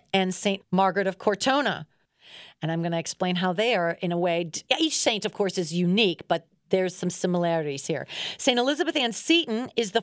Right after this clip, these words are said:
first American-born saint. She was born into a wealthy colonial family in New York City. She married William Seton, became the mother of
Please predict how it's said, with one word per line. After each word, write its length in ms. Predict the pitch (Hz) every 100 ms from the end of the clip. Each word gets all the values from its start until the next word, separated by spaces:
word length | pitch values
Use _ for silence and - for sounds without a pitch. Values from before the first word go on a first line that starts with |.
| -
first 280 | 240 247 - 233
American-born 1040 | 226 226 254 330 320 233 196 175 180 170
saint. 380 | - 180 170 - _
She 120 | -
was 80 | 202
born 220 | - 202
into 160 | 196 196
a 40 |
wealthy 360 | 170 190 208 208
colonial 480 | 202 190 196 185 160
family 360 | 175 170 180
in 160 | 170 170
New 80 | 208
York 220 | 226 226
City. 380 | - 226 170 139 - - -
She 120 | -
married 280 | 247 262 247
William 260 | 247 254 226
Seton, 480 | - 277 294 339
became 380 | 254 233 226 214
the 80 | 196
mother 480 | 202 233 269 320 302 226
of 180 | 220